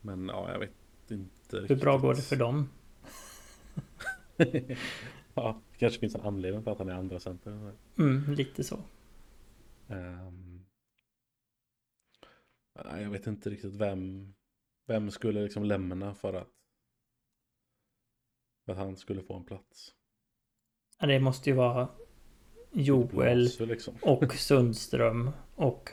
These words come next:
Speaker 2: Mursak.
Speaker 1: Mm.
Speaker 2: Så då har vi bara Lasu och Spacek kvar sen, typ.
Speaker 1: Mm.
Speaker 2: <laughs>
Speaker 1: Men ja,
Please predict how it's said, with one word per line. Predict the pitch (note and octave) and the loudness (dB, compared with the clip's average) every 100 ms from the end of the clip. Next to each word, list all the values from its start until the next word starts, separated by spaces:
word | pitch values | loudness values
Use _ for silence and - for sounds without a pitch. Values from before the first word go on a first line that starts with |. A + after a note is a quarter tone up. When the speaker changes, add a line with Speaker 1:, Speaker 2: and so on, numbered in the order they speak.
| D#4 - - A#4+ F#4+ | -14 -16 -18 -12 0
Speaker 2:
Mursak. | D3 A#2 A2+ - - A#2+ - - - - - - - - - - - - - | 4 4 2 -4 -4 -4 -4 -18 -20 -18 -18 -18 -20 -20 -20 -20 -20 -14 -8
Speaker 1:
Mm. | G2+ | -6
Speaker 2:
Så | F#2+ D3 | 0 2
då | D3+ C3 | 6 8
har | B2 | 8
vi | A#2+ | 4
bara | B2+ B2 A#2 B2 B2+ - | 6 6 4 0 -2 -8
Lasu | - C#3 A#2+ A2+ - A#2 A2+ | 2 6 6 4 -2 -2 -4
och | C3 C3+ B2 A#2+ - | 0 0 2 -2 -6
Spacek | - B2 B2 - C3 - - - | 2 2 2 -2 -2 -2 -6 2
kvar | C3 B2+ | 6 6
sen, | C3 - - - - | 4 -4 -6 -10 -12
typ. | - - - - - - - - - - - - | -8 -10 -10 -16 -16 -18 -18 -20 -20 -20 -14 -8
Speaker 1:
Mm. | G2+ F#2+ - - - - - - - - - - - | -8 -8 -14 -18 -20 -20 -14 -12 -10 -14 -16 -18 0
Speaker 2:
<laughs> | C#3 - - - - - - - - - - - - - - - - - - - - - - - - - - - - - - - - - - - - - - - - - - - - - | 0 0 -20 -20 -20 -20 -20 -20 -20 -20 -20 -20 -20 -20 -20 -20 -20 -20 -20 -20 -20 -20 -20 -20 -20 -20 -20 -20 -20 -18 -18 -20 -20 -20 -20 -20 -20 -20 -20 -20 -20 -20 -20 -20 -20 -4
Speaker 1:
Men | G#2 | -4
ja, | F#2 | -4